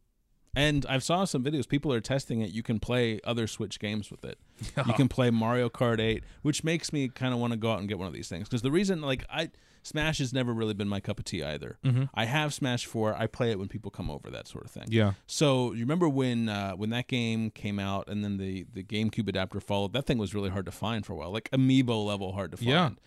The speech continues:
Speaker 1: Now I kinda wanna go get one because the reason I skipped it for the Wii U was you could only pl-, use it with Smash.
Speaker 2: Yep.
Speaker 1: But I loved, even with Mario Kart Wii, I played it with my Wavebird.
Speaker 2: Mm-hmm.
Speaker 1: I, I would love to play Mario Kart eight Deluxe with a GameCube style controller again.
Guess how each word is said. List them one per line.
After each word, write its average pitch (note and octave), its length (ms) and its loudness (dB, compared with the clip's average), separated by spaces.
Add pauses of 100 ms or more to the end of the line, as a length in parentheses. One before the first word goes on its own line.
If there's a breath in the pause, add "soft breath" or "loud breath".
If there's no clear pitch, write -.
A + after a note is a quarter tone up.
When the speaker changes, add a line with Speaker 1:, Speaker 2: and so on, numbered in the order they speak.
(440 soft breath)
Speaker 1:
Now C#3 320 2
I G#3 80 4
kinda C3+ 220 0
wanna A#2 180 0
go G2 240 -6
get F#3+ 240 -4
one F2+ 220 -8
because G#2+ 220 -4
the A#2+ 80 -2
reason D#3+ 260 2
I B2 80 0
skipped - 360 -2
it G#2+ 100 -2
for A2 80 -6
the G2 80 -2
Wii F#2+ 240 -4
U F3+ 120 0
was A2 200 0
you A2 80 -4
could A2+ 140 -2
only B2+ 280 2
pl-, - 240 -8
use B2+ 240 4
it A2 80 0
with B2+ 120 -2
Smash. A#2+ 600 -4
Speaker 2:
Yep. A2 240 6 (260 soft breath)
Speaker 1:
But C3+ 160 0
I B2+ 200 4
loved, B2+ 680 0
even C#3 200 0
with A#2+ 80 0
Mario C3 280 6
Kart F#2 300 0
Wii, B2+ 300 2
I A2+ 80 -2
played A#2+ 260 2
it G#2+ 80 0
with G#2+ 140 -4
my G2 120 -2
Wavebird. A#2+ 640 -2 (320)
Speaker 2:
Mm-hmm. G#2+ 320 2 (140)
Speaker 1:
I, A#2 220 -2 (380)
I A2 120 -4
would A2 240 -6
love A2 440 0
to C3 100 -2
play A2 420 -2
Mario G#2 320 -2
Kart A2+ 260 0
eight G#2+ 200 -2
Deluxe G2+ 420 -2
with F#2+ 120 -6
a F#2 120 -2
GameCube F2+ 600 -6
style C#2+ 300 -4
controller - 360 -12
again. B1 240 -14